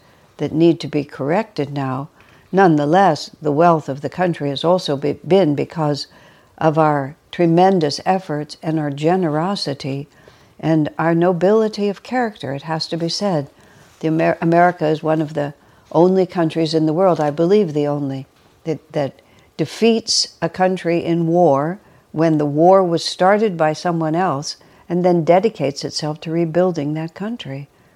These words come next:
I mean, that's an extraordinary attitude to have, and until recent times, it has been the attitude of this country. So abundance is not a mystery. It's also part of the divine law. But at this time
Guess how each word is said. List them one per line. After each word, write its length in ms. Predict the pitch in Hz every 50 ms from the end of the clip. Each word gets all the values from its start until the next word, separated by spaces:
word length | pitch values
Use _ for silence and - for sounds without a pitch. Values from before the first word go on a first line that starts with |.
| _ _ _ -
I 40 | 180
mean, 80 | 202 208
that's 220 | 220 220 214 -
an 140 | 202 190 185
extraordinary 800 | 170 - - - 233 247 247 208 175 160 151 151 156 156 151 - _ _ _ _ _ _ _ _
attitude 560 | - 175 - 220 208 190 - - 175 165 151 -
to 80 | 175
have, 380 | 170 175 214 202 165 147 147 147
and 340 | - 170 175 175 170 160 - _ _ _ -
until 360 | 190 196 196 - 190 175 160
recent 440 | 143 143 156 151 147 - 139 - -
times, 480 | - 147 139 135 123 135 170 220 - - _ _ _ _ -
it 140 | - 185 185
has 320 | 202 220 254 262 262 -
been 220 | - - 180 151 147
the 100 | 147 143
attitude 480 | 143 139 135 139 139 - - 131 135
of 140 | - 139 143
this 160 | - 143 -
country. 440 | - - 139 143 135 - 139 139 151 _ _ - - - _ _ _ _
So 180 | - - 226 214
abundance 500 | 196 196 226 262 285 277 269 240 220 -
is 120 | 190 180
not 180 | 190 185 180 170
a 40 | 160
mystery. 600 | 165 196 262 269 - - - 139 127 - - _ _ _ _ _ _ _ _ _ _ -
It's 160 | 185 175 -
also 340 | 226 233 247 254 - 214 160
part 260 | 147 - 151 143 135
of 120 | 131 - -
the 100 | 135 127
divine 500 | - 123 127 135 135 135 131 127 131 135
law. 320 | 139 135 127 127 160 151 _ _ _ _ _ _ _ _ _ _ _ _ _ _ _ _ _ _ _ -
But 140 | 190 185
at 160 | 185 185 175 180
this 280 | 220 269 285 - -
time 560 | - - 240 233 196 151 127 127 131 135 160